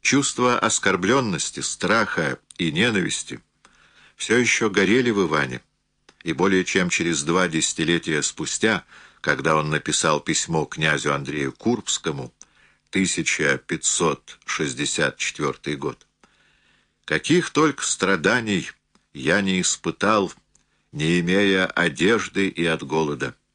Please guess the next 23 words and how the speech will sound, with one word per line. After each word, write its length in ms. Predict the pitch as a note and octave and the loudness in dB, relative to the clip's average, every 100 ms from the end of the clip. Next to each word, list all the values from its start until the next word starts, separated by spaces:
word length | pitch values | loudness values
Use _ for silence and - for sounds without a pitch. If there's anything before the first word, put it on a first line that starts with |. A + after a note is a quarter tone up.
| _ _ _ _ _ _ _ _ _ | _ _ _ _ _ _ _ _ _
Поскольку 560 | - E2 - A#2+ B2 B2 | -4 -2 2 2 2 2
всюду 460 | - - A#2 B2 A#2 | -2 0 2 2 0
моя 260 | A2 G#2+ | 2 2
воля 440 | F2+ A2 A2+ G#2+ G2+ _ _ _ | 2 2 4 2 0 _ _ _
не 160 | E2 | -6
принадлежала 800 | E2+ F2+ F#2 E2 F2 D#2+ F2 G2+ | -2 0 0 2 2 2 2 2
мне, 360 | F#2 E2+ F2 F#2 - _ _ _ _ _ _ _ | 0 2 2 2 -2 _ _ _ _ _ _ _
все 380 | - - G#2+ C#3 | -6 2 4 4
было 320 | B2+ C3 B2 | 4 2 2
против 640 | - E2+ A2 - G2+ - | 0 2 2 2 -4 -2
моей 380 | D#2+ E2 E2+ E2+ | -2 2 2 2
воли 500 | D2+ F2+ B2+ B2+ B2+ _ _ _ _ - | 2 2 4 2 -2 _ _ _ _ 0
и 160 | G#2+ | 0
не 160 | G2+ G#2 | 2 0
приличествовало 1120 | - F#2 F2+ A2+ B3+ A#2 - - G2+ G#2 G#2 | 2 0 4 2 2 -2 -4 -2 -2 0 0
моему 460 | F#2+ E2+ E2 D#2+ G2 | 0 0 0 0 -2
нежному 540 | D2+ E2 E2 E2+ E2 | 0 -2 -2 -6 -6
возрасту. 600 | - D2 C2+ - - - _ _ _ _ _ _ _ _ _ | -2 -2 -2 -8 -10 -12 _ _ _ _ _ _ _ _ _
Я 120 | - | -4
хорошо 420 | F#2 G2+ G2+ - G2+ | -2 0 0 2 0
помню 400 | G#2 G#2 G2 F#2+ | 2 2 2 0
одну 260 | E2 F#2 | 0 -2
вещь. 440 | E2 D#2 - - | 0 0 -2 -6